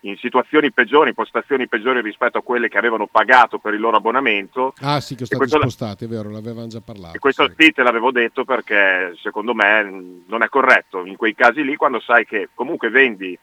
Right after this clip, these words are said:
Speaker 1: a tifoserie che si muovono in massa come fanno quelli di Belgrado, eh, eh,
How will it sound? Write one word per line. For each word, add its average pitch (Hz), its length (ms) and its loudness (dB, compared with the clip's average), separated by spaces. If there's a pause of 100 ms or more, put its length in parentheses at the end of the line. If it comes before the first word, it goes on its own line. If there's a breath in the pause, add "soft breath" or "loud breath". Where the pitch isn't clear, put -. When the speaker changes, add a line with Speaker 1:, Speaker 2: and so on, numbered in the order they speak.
(760)
Speaker 1:
a 107 80 0
tifoserie 123 580 -2
che 117 120 -8
si 113 120 -12
muovono 113 440 0
in 101 140 -8
massa 113 400 0
come 104 180 -8
fanno 107 300 -2
quelli 101 380 -4 (260 soft breath)
di 107 120 -6
Belgrado, 127 680 4 (600 soft breath)
eh, 135 100 0
eh, 101 360 0